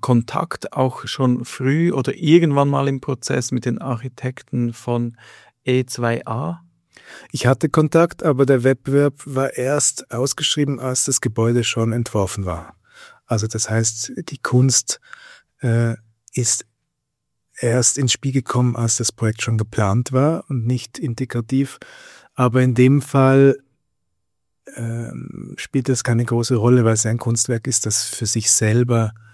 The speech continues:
Speaker 2: genauso Kontakt aufnimmt mit dem, mit dem Park wie mit den anderen Gebäuden und mit dem Neubau auch.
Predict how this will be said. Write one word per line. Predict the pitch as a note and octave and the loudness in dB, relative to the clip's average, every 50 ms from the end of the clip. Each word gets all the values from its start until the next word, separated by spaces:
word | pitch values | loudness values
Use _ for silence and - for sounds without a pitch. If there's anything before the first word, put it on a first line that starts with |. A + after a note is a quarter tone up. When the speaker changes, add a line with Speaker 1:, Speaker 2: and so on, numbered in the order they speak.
| - _ _ _ _ _ _ _ _ _ _ _ _ _ _ _ - | -20 _ _ _ _ _ _ _ _ _ _ _ _ _ _ _ -8
Speaker 2:
genauso | A#3+ F3 - - A2+ A#2+ A2+ G#2 G2+ A2 B2+ B2 A#2+ - B2 A2+ - _ _ _ _ _ _ _ _ _ _ | -6 -2 0 2 4 4 4 4 4 4 4 4 4 2 2 0 -2 _ _ _ _ _ _ _ _ _ _
Kontakt | - - - B2+ A#2+ A2 A#2+ A2 A#2 - - - | -10 -4 0 0 2 2 2 2 2 0 -2 -2
aufnimmt | A#2+ A#2+ A#2 - B2 A#2+ A#2+ A2+ - | -2 -2 0 0 0 0 0 -2 -4
mit | B2+ - | -8 -8
dem, | - B2 | -6 -4
mit | A#2+ A#2 - | -4 -4 -4
dem | A#2 A2 G#2+ G#2 G2+ - - _ | -2 -2 -2 -2 -4 -6 -8 _
Park | - A2 A2 A2 A#2 A#2 - - | -2 2 4 4 2 2 0 0
wie | A#2 | 0
mit | A2+ A2 G#2+ - | 0 0 0 -2
den | A#2 - | -2 0
anderen | A2 A2 A2 A2 A2+ A#2 | 2 2 2 2 2 0
Gebäuden | A#2 G#2+ - - G#2+ G#2 G#2 A2 A#2+ A2+ | 0 -2 0 2 4 4 4 2 2 0
und | A2 A2 G#2+ | 0 0 0
mit | A2+ G#2+ | 0 0
dem | - A2+ | 2 2
Neubau | A2 G#2+ G#2 G#2 G#2 G#2+ F#2+ D2+ | 4 4 4 2 2 0 -2 -2
auch. | G2 G#2+ B2 B2+ | 0 0 0 -2